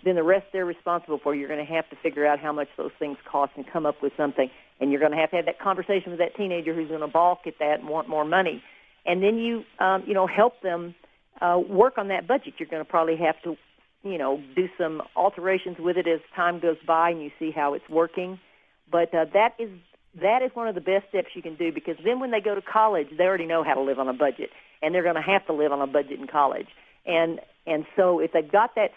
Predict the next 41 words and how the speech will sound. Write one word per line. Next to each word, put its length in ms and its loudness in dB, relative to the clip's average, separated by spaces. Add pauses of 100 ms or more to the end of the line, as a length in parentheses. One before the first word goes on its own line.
(140)
skill 400 2 (120)
as 240 4
a 40 -4
teenager 540 -2
living 320 2
at 100 -6
home 280 -8
with 180 -10
you, 380 0 (500)
they're 100 6
gonna 180 -4
be 120 -2
much 240 0 (560)
better 220 2
adapted 520 0
for 120 -12
that. 280 -2 (240)
The 160 0
same 220 2
thing 340 -4
with, 240 4 (120)
uh, 220 2 (840)
having 280 2
a 60 -4
bank 320 -2
account. 460 -2
Let 140 -2
the 100 2 (160)
bank 320 2 (360)
explain 480 -4
to 60 0
them 520 0
about 300 4
how, 600 2
you 120 -10
know, 100 -6
debit 360 2
cards 360 -2
work 360 0 (100)
and, 520 0
and 440 -4